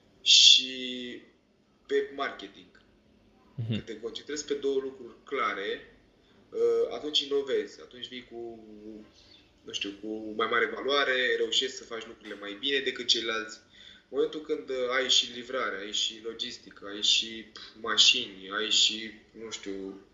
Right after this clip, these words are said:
Speaker 1: stocuri, depozitare, imagine, branding, angajați care, na, îți mută marfa de colo-colo,
Speaker 2: Da.
Speaker 1: uh, atunci atenția ta se disipă și nu mai ești concentrat pe lucrurile cu adevărat importante. Noi ne concentrăm doar pe client,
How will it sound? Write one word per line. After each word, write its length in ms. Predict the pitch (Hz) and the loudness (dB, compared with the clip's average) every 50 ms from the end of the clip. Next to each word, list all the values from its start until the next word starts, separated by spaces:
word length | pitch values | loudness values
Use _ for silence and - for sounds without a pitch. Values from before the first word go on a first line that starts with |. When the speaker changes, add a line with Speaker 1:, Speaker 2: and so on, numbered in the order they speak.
| _ - - - - - - - - - - | _ -20 -16 -14 -14 -14 -14 -16 -18 -16 -14
Speaker 1:
stocuri, 680 | - - - - 139 143 135 - - 107 104 98 95 92 - | -12 -4 2 4 6 6 4 2 -2 -10 -10 -12 -12 -12 -12
depozitare, 880 | 107 104 - - 113 110 104 107 104 - 127 131 127 120 104 101 98 95 92 92 95 95 98 101 | -10 -10 -10 -10 -10 -12 -12 -12 -12 -8 -6 -2 -2 -2 -2 -4 -6 -8 -8 -10 -12 -14 -14 -16
imagine, 640 | 110 110 123 131 131 120 117 - - - 95 95 98 | -14 -10 -6 -2 -2 -2 -2 -4 -8 -12 -14 -14 -10
branding, 460 | 101 117 127 127 120 107 101 98 98 101 | -6 -2 -2 -2 -2 -4 -8 -12 -10 -10
angajați 600 | 101 101 101 104 104 107 - 123 120 - - - | -10 -8 -6 -2 0 2 2 2 2 0 -4 -8
care, 360 | 101 98 104 104 101 101 - - - - - - | -10 -10 -8 -10 -10 -12 -16 -20 -20 -20 -20 -16
na, 180 | 117 110 107 104 | -12 -10 -10 -12
îți 120 | 104 - 110 | -12 -14 -16
mută 200 | 110 110 104 101 | -14 -12 -12 -8
marfa 320 | 104 113 113 113 107 101 | -4 -4 -4 -4 -4 -6
de 140 | 95 117 - | -8 -8 -8
colo-colo, 720 | - - 107 107 101 101 - - 104 110 127 - - - - - - 196 127 120 | -6 -4 -2 -2 -2 -2 -2 -2 0 0 0 -2 -4 -10 -16 -16 -14 -10 -8 -6
Speaker 2:
Da. 60 | 117 113 | -6 -6
Speaker 1:
uh, 360 | 127 - - - - 107 110 113 | -8 -12 -14 -10 -8 -6 -4 -4
atunci 260 | 113 147 147 143 143 | -4 -2 0 0 0
atenția 300 | 135 143 147 143 - 143 | 0 0 -2 -2 -2 -2
ta 160 | - - 139 | -2 -2 -4
se 160 | 143 - 143 - | -4 -4 -6 -10
disipă 720 | - 123 - - 139 135 - 107 107 113 - - - - - - | -10 -10 -8 -8 -8 -8 -6 -4 -4 -4 -4 -4 -8 -14 -20 -12
și 180 | - - - 139 | -10 -10 -8 -6
nu 60 | 147 | -2
mai 100 | 156 151 | -2 0
ești 160 | 151 147 - | 0 0 -2
concentrat 480 | 139 135 - - 120 - - 123 113 - | -4 -4 -2 -2 -2 -4 -6 -6 -6 -6
pe 80 | 113 | -8
lucrurile 340 | 110 113 - - 110 107 107 | -12 -12 -14 -14 -14 -12 -10
cu 80 | 107 104 | -8 -8
adevărat 420 | 101 107 104 107 104 104 101 101 | -8 -8 -8 -6 -6 -6 -6 -8
importante. 540 | 101 98 - - 98 - - 95 - - - | -10 -14 -14 -16 -16 -16 -16 -18 -18 -12 -6
Noi 120 | 135 156 170 | -4 -4 -2
ne 80 | 165 | -2
concentrăm 600 | 151 147 143 135 139 139 - - - 147 143 131 117 | 0 0 0 2 0 0 -2 -4 -4 -4 -4 -2 -2
doar 220 | 131 135 131 135 | 0 0 0 0
pe 200 | - 123 110 - | -2 -2 -4 -4
client, 480 | - 104 104 101 104 110 127 147 - | -6 -10 -8 -6 -4 -4 -4 -4 -6